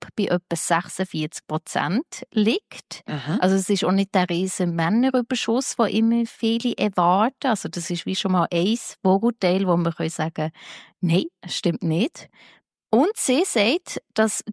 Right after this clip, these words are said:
Speaker 1: die meisten BesucherInnen zwischen dreißig und fünfzig sind und ihre Beziehung. Also das dreißig plus, wo du als Annahme schon mal hast, hast gegeben, ist, wird da bestätigt.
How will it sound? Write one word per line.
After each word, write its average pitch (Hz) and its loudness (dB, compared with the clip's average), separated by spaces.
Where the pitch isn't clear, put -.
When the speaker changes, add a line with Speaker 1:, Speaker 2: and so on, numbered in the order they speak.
Speaker 1:
die 233 2
meisten 240 2
BesucherInnen 247 0
zwischen - -2
dreißig 220 -2
und 175 0
fünfzig - -4
sind 294 -4
und 220 4
ihre 220 2
Beziehung. - -4
Also 202 0
das - -6
dreißig 220 0
plus, 220 0
wo 214 -2
du 214 0
als 220 0
Annahme 208 2
schon 226 -4
mal 208 2
hast, 208 -2
hast 190 -6
gegeben, 185 4
ist, - -8
wird 180 -2
da 175 0
bestätigt. - -6